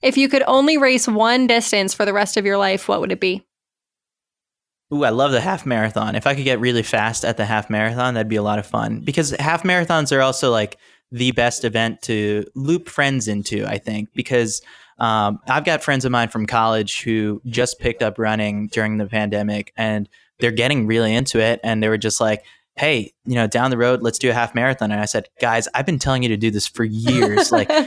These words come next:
Speaker 1: <laughs>
Speaker 2: this, this, this would be great. We could go to Vegas and run a half marathon, or San Diego and run a half marathon, um,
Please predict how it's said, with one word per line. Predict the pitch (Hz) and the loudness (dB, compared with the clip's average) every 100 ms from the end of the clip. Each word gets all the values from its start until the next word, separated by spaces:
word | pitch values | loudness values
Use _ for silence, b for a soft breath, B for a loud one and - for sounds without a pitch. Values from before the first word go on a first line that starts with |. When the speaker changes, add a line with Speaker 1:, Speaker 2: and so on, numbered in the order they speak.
| - | -2
Speaker 1:
<laughs> | - | -10
Speaker 2:
this, | 123 113 156 - 339 | -4 -2 -2 -2 -4
this, | 151 170 - _ | -2 -2 -4 _
this | 160 165 | -4 0
would | 175 | 0
be | 135 | 0
great. | 135 170 135 | 2 0 2
We | 120 | 0
could | 113 | 0
go | 123 127 | 2 4
to | 123 110 | 4 2
Vegas | 104 123 139 135 117 | 0 0 2 0 0
and | 120 | 0
run | 113 110 | 0 0
a | |
half | 104 117 101 | 0 -2 -2
marathon, | 110 107 104 107 107 | -2 -2 -2 -2 -2
or | |
San | 101 - 123 | -2 -2 -2
Diego | 110 127 139 127 | 0 0 2 2
and | 113 | 2
run | 110 | 0
a | 104 | 0
half | 113 98 | -2 -2
marathon, | 110 107 104 107 104 101 - B B | -2 -2 -2 -2 -2 -2 -6 B B
um, | 113 113 104 101 | -2 0 0 -2